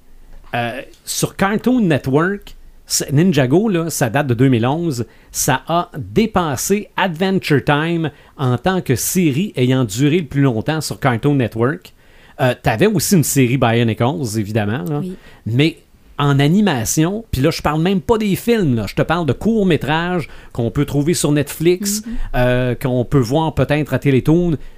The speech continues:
Speaker 1: Je pense qu'il y en a sur n'importe quoi. Ok ? À un moment donné, euh, je, justement par Netflix, je vois un Lego Marvel passer.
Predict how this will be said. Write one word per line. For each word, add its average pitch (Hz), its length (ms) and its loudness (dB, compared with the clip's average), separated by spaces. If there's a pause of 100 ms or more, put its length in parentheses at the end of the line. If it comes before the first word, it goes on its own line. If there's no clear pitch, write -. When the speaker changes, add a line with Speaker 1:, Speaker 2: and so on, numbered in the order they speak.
(140)
Speaker 1:
Je - 180 -10
pense 202 360 0
qu'il 147 120 0
y 120 40 -2
en 117 180 0
a 170 120 0
sur 165 560 0
n'importe 139 1400 -2 (100)
quoi. 92 200 -12 (440)
Ok ? - 140 -4 (420)
À 127 80 -2
un 135 80 4
moment 202 260 0
donné, 180 460 0
euh, 131 160 2
je, 123 480 0
justement 120 440 -2
par 139 160 -2
Netflix, 135 640 0 (280)
je 98 160 -4
vois 170 320 0
un 131 260 4
Lego 147 500 2
Marvel 147 560 2
passer. 131 560 0